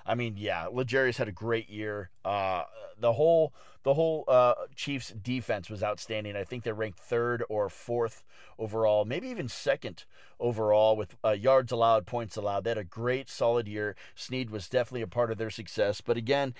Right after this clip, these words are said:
he's a little bit older, and, uh, uh, why commit yourself to something like that? Not to mention, Chris Jones is probably gonna be thirty-two million bucks, so that'll be even harder.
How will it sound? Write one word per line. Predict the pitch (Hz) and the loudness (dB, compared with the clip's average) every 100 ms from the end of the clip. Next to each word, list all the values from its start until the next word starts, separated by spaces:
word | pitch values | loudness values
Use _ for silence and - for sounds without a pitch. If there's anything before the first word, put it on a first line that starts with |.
| - | -16
he's | - 87 | -12 -8
a | 95 | -2
little | 98 123 | 4 4
bit | 156 190 | 6 8
older, | 170 151 160 - - | 8 6 -2 -8 -8
and, | - 113 110 | -2 -2 0
uh, | 101 | 4
uh, | 113 110 104 104 85 107 107 | 6 6 4 0 0 2 2
why | 110 135 151 | 4 4 4
commit | - 135 135 - - - - | 0 -2 -2 -4 -16 -20 -8
yourself | 113 - 117 - | -8 0 0 0
to | 110 | -6
something | 117 101 104 | -4 -4 -4
like | 101 87 | -6 0
that? | 110 | 0
Not | 131 156 | 0 -2
to | 151 | -2
mention, | 156 156 123 - - | -2 -2 -6 -8 -20
Chris | - 160 - | -6 -6 -2
Jones | 131 131 127 110 | -2 0 -2 -4
is | 101 | -4
probably | 139 135 120 | 2 2 2
gonna | 117 | -2
be | 110 | -4
thirty-two | 104 120 113 92 120 | -2 -2 -2 -6 -6
million | 107 107 104 | -4 -4 -4
bucks, | 87 92 - - | -2 -4 -4 0
so | 107 101 - - | 0 0 -6 0
that'll | - 131 | 4 4
be | 127 | 2
even | 123 107 | -2 -4
harder. | 87 117 110 98 | 0 4 4 2